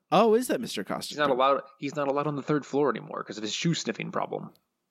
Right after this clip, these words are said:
Speaker 1: Oh, God. You remember that. Uh,
Speaker 2: I do.
Speaker 1: I, I, you wonder why you always win at trivia, Matt. So,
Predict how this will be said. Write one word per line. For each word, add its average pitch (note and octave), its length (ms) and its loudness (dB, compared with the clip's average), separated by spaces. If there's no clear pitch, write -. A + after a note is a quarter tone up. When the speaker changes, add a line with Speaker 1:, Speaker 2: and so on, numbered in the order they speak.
Speaker 1:
Oh, G2+ 240 -8
God. - 460 -10
You B2+ 180 -4
remember A#2+ 340 0
that. F#2 220 -4
Uh, B2+ 640 4
Speaker 2:
I - 40 -4
do. A#2 280 2
Speaker 1:
I, G#3+ 420 2
I, G2 200 -4
you C3+ 200 2
wonder D#3 240 4
why D3 120 6
you C#3+ 120 4
always C3+ 220 4
win C3 120 2
at A2+ 80 0
trivia, G2 260 0
Matt. G2+ 200 -2
So, G3 460 2